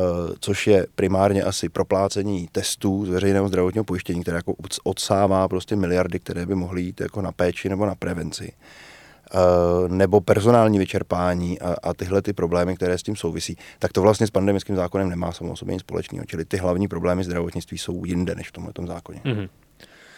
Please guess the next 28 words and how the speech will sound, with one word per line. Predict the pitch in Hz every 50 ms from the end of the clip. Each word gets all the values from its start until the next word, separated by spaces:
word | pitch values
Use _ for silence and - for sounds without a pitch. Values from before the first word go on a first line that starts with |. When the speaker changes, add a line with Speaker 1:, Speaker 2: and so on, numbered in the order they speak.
| - - - - _ _ _ _ _ _ _ _ _
Speaker 2:
Proti | - 151 131 - 170 139
tomuhletomu | 147 139 139 135 127 135 127 117
zákonu | 104 117 120 - - 175 160 160 151
tak | - - 127 113 - -
se | - - - 117 107
minulý | 107 110 113 117 120 113
týden | - - 113 107 113 113 110 107 107 110 110 - - _ _ _
i | - 110
tento | - - 107 113 135 - 143 131
týden | - 135 127 123 120 113 113
před | - - 131 113 -
sněmovnou | - 135 123 123 120 113 120 120 117 113 113 110 120 120 - -
čile | - - 135 123 123 113
demonstrovalo. | 110 104 110 107 107 - - 104 98 95 92 87 85 - _ _ _ _
Co | - - - 131
těm | 123 - 139 127 123 123 127 127 - _ _
protestujícím | - 113 - - 113 - - 117 104 - - 110 104
vadí? | 101 95 85 82 - _ _ _ _ _ _ _ _ _ _ _ _ _ _ _ _ _ _ _ _ _ _ _ _ -
Speaker 1:
To | 107 107
je, | 113 120 123 123 123 123 123 123 123 123 110 -
to | - 113
je | 113 117 -
asi | - 107 101 - - - - 87 92
přece | - - - 87 - -
jenom | 107 113 120 110
na | 104 92
delší | 87 104 110 107 - - 123 120 104 -
povídání. | - 92 92 95 95 101 98 101 95 98 95 95 92 92 92 92 90 92 95 110 110 -